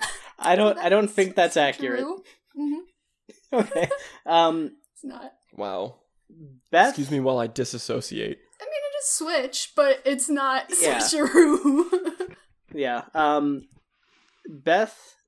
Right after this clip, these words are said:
Speaker 2: has been, since, um, you all went back to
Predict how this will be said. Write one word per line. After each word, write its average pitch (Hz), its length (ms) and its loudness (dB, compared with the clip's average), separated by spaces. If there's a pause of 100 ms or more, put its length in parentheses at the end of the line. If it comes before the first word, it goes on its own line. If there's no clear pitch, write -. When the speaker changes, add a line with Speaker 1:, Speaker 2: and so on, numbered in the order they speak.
(140)
Speaker 2:
has 156 360 2
been, 139 500 0
since, - 600 -2 (420)
um, 135 600 -2 (520)
you 160 220 0
all 165 160 8
went 139 260 -2
back - 440 -4
to 120 480 -6